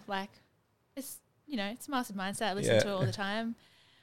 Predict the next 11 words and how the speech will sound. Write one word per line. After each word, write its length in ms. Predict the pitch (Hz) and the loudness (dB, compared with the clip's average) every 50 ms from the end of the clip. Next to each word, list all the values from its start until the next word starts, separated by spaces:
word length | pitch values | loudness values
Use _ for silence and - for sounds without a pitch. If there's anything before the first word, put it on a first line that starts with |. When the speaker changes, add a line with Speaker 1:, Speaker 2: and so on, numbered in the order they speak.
| _ _ - | _ _ -2
Speaker 1:
Um, 560 | 214 208 202 196 196 196 196 196 196 185 - - | 0 2 2 2 2 0 0 -2 -4 -6 -8 -4
and 100 | - 220 | -2 0
I 60 | 208 208 | 0 2
got, 180 | 196 196 190 190 | 2 0 0 -2
like, 180 | 190 185 180 | -2 -4 -4
halfway, 580 | - 208 190 185 - - 190 185 185 185 180 - - | -4 -2 -2 -2 -2 -4 -4 -4 -2 -4 -4 -6 -6
like, 280 | - 190 180 175 180 - | -6 -6 -6 -6 -6 -8
around 260 | 196 185 185 180 175 185 | -6 -6 -4 -4 -4 -4
my 140 | 180 180 | -4 -4
walk, 400 | 185 180 175 185 180 180 180 - | -6 -6 -4 -4 -4 -4 -4 -6
and 320 | 202 190 180 175 175 - | -6 -6 -6 -6 -8 -10